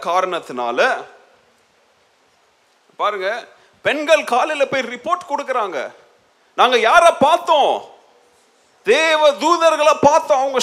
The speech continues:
சொன்னாங்க, இங்க இல்ல." அந்த செய்தியை கேட்டும்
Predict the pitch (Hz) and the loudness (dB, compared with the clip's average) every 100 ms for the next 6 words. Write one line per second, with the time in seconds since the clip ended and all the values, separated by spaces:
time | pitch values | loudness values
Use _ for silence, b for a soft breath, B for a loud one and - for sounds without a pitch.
0 | - 302 349 330 302 247 127 - 254 285 | -2 -2 0 0 0 0 -2 -8 -6 -6
1 | 311 339 254 165 - - _ _ _ _ | -2 0 0 -2 -12 -20 _ _ _ _
2 | _ _ _ _ _ _ _ 277 285 _ | _ _ _ _ _ _ _ _ _ _
3 | _ _ _ _ _ _ _ - 104 107 | _ _ _ _ _ _ _ -20 -20 -16
4 | 110 - 165 147 151 147 135 - - 143 | -16 -12 -12 -12 -12 -14 -14 -16 -14 -4
5 | 196 208 202 175 131 147 143 | -2 -2 -6 -6 -6 -8 -12